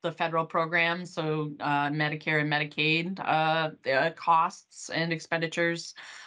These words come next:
Uh, so uh, or, um, utilization on the inpatient side. So we'll have some ways to start getting at that, but, uh, I think that's, you know, the type of, uh, work we're still working to extend for fiscal year twenty-five and beyond. But yeah,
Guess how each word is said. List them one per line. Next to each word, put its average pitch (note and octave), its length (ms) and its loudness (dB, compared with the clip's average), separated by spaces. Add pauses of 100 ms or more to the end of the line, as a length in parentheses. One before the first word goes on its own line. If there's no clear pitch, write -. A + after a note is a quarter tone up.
(120)
Uh, C#3+ 520 2
so D3+ 340 -2 (280)
uh, D#3 200 2
or, D#3+ 140 2
um, D3 320 2
utilization D#3+ 720 2
on D#3 120 4
the C#3+ 120 6
inpatient D#3+ 500 0
side. E3+ 380 2
So D3+ 320 2 (340)
we'll G#3 100 4
have C4 160 4
some A#3+ 160 2
ways G#3+ 200 4
to F#3+ 100 -4
start F#3 280 -4
getting F#3 300 0
at G#3+ 180 0
that, A3 300 2
but, D#3 240 0
uh, D3 320 2
I E3 100 -2
think D#3+ 220 -6
that's, - 420 -6 (200)
you C#3 120 -6
know, C#3+ 120 -2 (500)
the D#3 100 -4
type E3 260 -2
of, D#3 280 -2
uh, D3 300 2 (520)
work F3+ 400 0
we're F3 80 4
still E3+ 280 2
working D#3 520 0
to E3 120 -2
extend D3+ 640 0
for D3+ 300 -4
fiscal D#3+ 360 -8
year D3+ 140 0
twenty-five C#3+ 520 0
and C#3+ 100 -2
beyond. C#3+ 520 -6
But C3+ 280 -6
yeah, C#3 240 -4